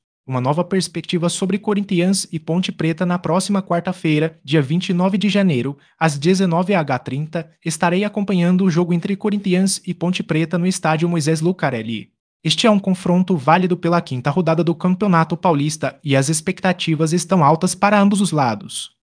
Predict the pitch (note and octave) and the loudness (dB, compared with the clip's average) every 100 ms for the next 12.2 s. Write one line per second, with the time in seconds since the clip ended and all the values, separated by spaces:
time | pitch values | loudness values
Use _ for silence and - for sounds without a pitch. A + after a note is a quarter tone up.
0 | _ B2+ B2 B2+ E3+ - G3+ G3 - F3 | _ -2 2 4 2 2 2 2 2 4
1 | F#3+ F3+ - D#3+ F3 F#3 F3 F3+ C3+ C3 | 4 2 2 2 4 4 4 0 -2 -2
2 | F3 E3+ G#3+ G3+ G3 E3+ F3+ E3 F3+ D#3 | -2 0 0 0 2 4 2 2 2 4
3 | F3 F3 A#3 F3 D3+ A2 G#2 - _ F3 | 4 2 -2 2 2 2 -6 -8 _ -4
4 | F#3 A3+ G3+ F3 F#3 C3+ D#3+ G3 G3 G#3+ | 0 0 2 4 4 4 4 4 2 2
5 | F#3 F3+ E3+ E3+ F3 F#3 - C#3 - D#3+ | 4 4 4 2 0 0 0 0 0 -2
6 | E3+ E3+ F#3+ F#3 G3 F#3+ E3+ F3 F3+ F#3 | 0 0 2 2 2 2 0 2 2 2
7 | F#3+ C#3+ D3+ D#3+ E3 E3 E3 F#3+ F#3 F3+ | 4 4 2 2 0 0 0 2 0 2
8 | B2 G#2+ G#2 - _ _ D#3+ D#3 F#3 A3+ | 2 2 -4 -14 _ _ -2 0 2 0
9 | G#3+ E3+ F3+ F3 G3 - G3+ G3 F#3+ G3+ | 0 0 2 4 2 4 4 4 0 0
10 | F#3+ F3+ E3+ F#3+ F#3 - D3+ F#3+ - F#3 | 0 0 0 0 0 0 2 0 2 0
11 | F3 D#3 F3+ F3+ F3+ F3+ F#3 D#3 D3 A#2+ | 0 0 2 2 4 2 0 -2 0 2
12 | G2+ | 0